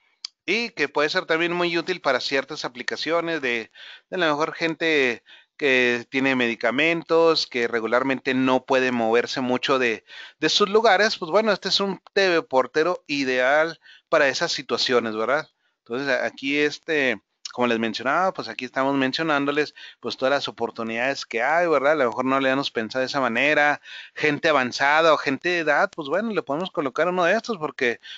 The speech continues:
pues, ya mencionaba que aparte de, de ver quién toca, pues, tenemos la facilidad de utilizarlo como teléfono, no tenemos que tener el T V portero y luego adicionalmente un dispositivo más como un teléfono, ¿verdad?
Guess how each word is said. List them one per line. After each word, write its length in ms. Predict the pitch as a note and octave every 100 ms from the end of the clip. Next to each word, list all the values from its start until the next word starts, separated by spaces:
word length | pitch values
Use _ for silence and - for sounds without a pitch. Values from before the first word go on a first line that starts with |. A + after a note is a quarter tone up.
| -
pues, 120 | B2
ya 60 | C#3
mencionaba 440 | F#3+ D3+ C#3 F3
que 80 | C#3+
aparte 340 | C3+ C#3 F#3
de, 260 | F3 B2+ A#2+
de 140 | B2
ver 220 | B2 D#3+
quién 220 | - F#3+ E3+
toca, 380 | D#3+ G3+ G3
pues, 300 | D#3+ B2+ A#2
tenemos 320 | - B2 C#3+ F3
la 300 | D#3 B2 - - -
facilidad 720 | - D3 - C#3 B2+ B2+ D3
de 40 | E3+
utilizarlo 600 | D#3+ C3 - C#3+ D#3+ -
como 200 | C3 A#2
teléfono, 480 | B2 F#3+ G#3 F#3
no 140 | C#3+ C#3
tenemos 300 | E3 E3+ D#3+
que 80 | D#3
tener 340 | F3 F3 E3 - - -
el 220 | D3+ D#3+
T 140 | F#3
V 80 | F3
portero 420 | G#3 - F#3+ G3+
y 40 | G3
luego 180 | F3
adicionalmente 580 | F3+ D#3+ C#3+ C3+ D#3 D3+
un 80 | D#3+
dispositivo 760 | D#3 D3 C3 A#2 - C3 D3
más 300 | C#3 C#3 C3+
como 220 | - C#3 B2
un 100 | A2+
teléfono, 480 | B2+ B2 A#2+ A2
¿verdad? 240 | G#2+ C3